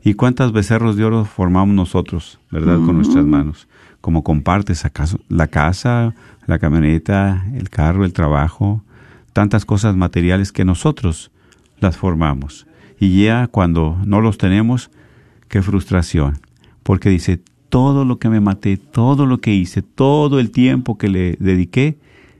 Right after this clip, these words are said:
Speaker 1: para nada". ¿Sí?
Speaker 2: Y qué hermoso, ¿verdad? Nos, nos, ah, nos hace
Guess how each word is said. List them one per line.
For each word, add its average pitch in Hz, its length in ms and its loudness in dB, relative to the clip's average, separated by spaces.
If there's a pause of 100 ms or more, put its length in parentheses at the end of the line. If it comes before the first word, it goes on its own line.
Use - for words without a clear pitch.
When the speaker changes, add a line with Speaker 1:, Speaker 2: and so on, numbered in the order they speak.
(120)
Speaker 1:
para 92 200 0
nada". 160 360 -2 (680)
¿Sí? 147 160 -4 (140)
Speaker 2:
Y 226 120 2
qué 262 120 2
hermoso, 254 460 2
¿verdad? 202 280 2
Nos, 202 440 2
nos, 180 420 2
ah, 170 380 2
nos 185 240 2
hace 202 480 2